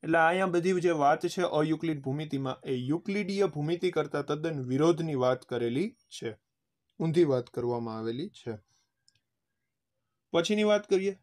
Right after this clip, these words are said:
યુક્લિડની ભૂમિતિ માત્ર એક જ સમતલમાં બનતી આકૃતિ માટે માન્ય છે.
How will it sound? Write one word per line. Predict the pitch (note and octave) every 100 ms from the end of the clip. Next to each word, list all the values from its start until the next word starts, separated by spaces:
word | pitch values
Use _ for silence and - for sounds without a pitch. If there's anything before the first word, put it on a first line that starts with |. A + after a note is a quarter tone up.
| D3+
યુક્લિડની | D3+ F3+ A3 A3+ A#3 A#3
ભૂમિતિ | E3+ E3+ G3+ G3
માત્ર | C#3 C3+ D3+ - G#3+ G#3+ -
એક | F3 A#3+
જ | A3+ G3
સમતલમાં | - F3+ G#3 - A3 G#3+ G#3 F#3+
બનતી | D#3 F3 - G#3
આકૃતિ | E3 D#3 F3 F3+ F3+
માટે | E3 D#3+ E3
માન્ય | D3+ C3+ C#3+ D3 C#3
છે. | - D3+ B2 -